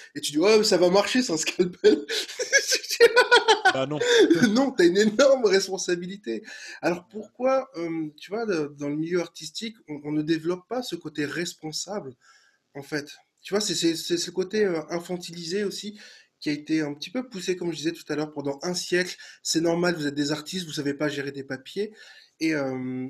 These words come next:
Speaker 1: il y a quelques années de ça, j'avais fait une formation de comptabilité, euh, dédiée aux artistes en, en France, à Paris, et j'avais découvert, euh, de, durant cette formation que même le gouvernement français, l'État français,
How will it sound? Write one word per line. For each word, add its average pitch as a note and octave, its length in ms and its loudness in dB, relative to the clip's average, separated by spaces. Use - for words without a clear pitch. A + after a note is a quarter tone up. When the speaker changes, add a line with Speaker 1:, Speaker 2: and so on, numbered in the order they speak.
Speaker 1:
il C#3+ 60 -14
y D3 40 -6
a C#3+ 40 -12
quelques F3 280 -6
années D#3+ 120 -4
de D#3+ 60 -8
ça, A#3 100 -6
j'avais D#3 180 -2
fait D#3+ 140 -8
une B2 340 -4
formation D3 440 -8
de C3+ 100 -10
comptabilité, D3+ 800 -8
euh, B2+ 280 -8
dédiée D3+ 320 -2
aux C#3+ 140 0
artistes - 460 -10
en, C3 100 -10
en G#2+ 220 -8
France, E3+ 300 -10
à - 60 -12
Paris, D#3+ 340 -8
et E3 80 2
j'avais E3+ 260 4
découvert, A3 720 -2
euh, C#3 200 -6
de, C3+ 140 -8
durant D#3 260 -2
cette D#3 180 -8
formation D#3+ 480 -2
que F#3 120 -6
même G3 340 2
le E3 80 -2
gouvernement F3 580 -2
français, D#3+ 420 -8
l'État E3 220 -8
français, E3+ 600 -8